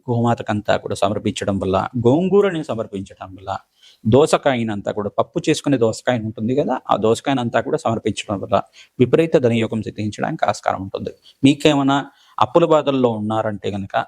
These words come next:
మీరు ప్రధానంగా చూసుకుంటే ప్రతి మంగళవారం పూట మంగళహోరలో అంతా కూడా కందిపప్పు దానం చేసుకోవడం వల్ల, ఎరుపు రంగు వస్త్రాన్ని దానం చేసుకోవడం వల్ల అప్పుల బాధల నుంచి బయటపడతారు. ఆకస్మికంగా ధనయోగం సిద్ధించడానికి ఆస్కారం ఉంటుంది. ప్రతినిత్యం కూడా మహాలక్ష్మి దేవి ఆరాధన విశేషంగా చేస్తూ ఉండాలి.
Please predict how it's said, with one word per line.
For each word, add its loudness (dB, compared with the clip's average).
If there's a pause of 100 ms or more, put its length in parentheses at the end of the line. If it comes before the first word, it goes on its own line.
మీరు 2
ప్రధానంగా 0
చూసుకుంటే -6
ప్రతి 0
మంగళవారం 2
పూట -6
మంగళహోరలో 0
అంతా -8
కూడా -4 (340)
కందిపప్పు 2
దానం -2
చేసుకోవడం -8
వల్ల, 0 (140)
ఎరుపు 2
రంగు 2
వస్త్రాన్ని 0
దానం -6
చేసుకోవడం -10
వల్ల -2 (380)
అప్పుల 4
బాధల 2
నుంచి -6
బయటపడతారు. -4 (340)
ఆకస్మికంగా 2
ధనయోగం 0
సిద్ధించడానికి -6
ఆస్కారం -2
ఉంటుంది. -10 (320)
ప్రతినిత్యం 2
కూడా 0
మహాలక్ష్మి 0
దేవి 2
ఆరాధన 0
విశేషంగా -2
చేస్తూ -10
ఉండాలి. 0